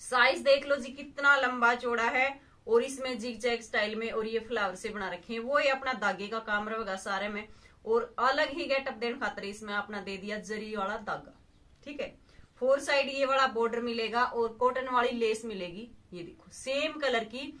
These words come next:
lace भी ऐसी लगा रखे भाई, जैसे work कर रखे हो। ये वाला आएगा आपका दुपट्टा जी,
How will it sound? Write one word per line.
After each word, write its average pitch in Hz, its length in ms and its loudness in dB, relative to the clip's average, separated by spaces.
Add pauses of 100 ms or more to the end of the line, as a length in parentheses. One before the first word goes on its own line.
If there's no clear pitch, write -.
(260)
lace 285 360 -4
भी 320 80 -8
ऐसी 311 280 0
लगा 262 180 2
रखे 202 240 -2
भाई, 247 160 -2
जैसे 233 280 -2
work 240 300 0
कर - 140 -4
रखे - 240 -12
हो। - 140 -18 (1200)
ये 240 180 -4
वाला 302 180 6
आएगा 294 280 6
आपका 277 260 2
दुपट्टा 220 500 0
जी, 247 140 -6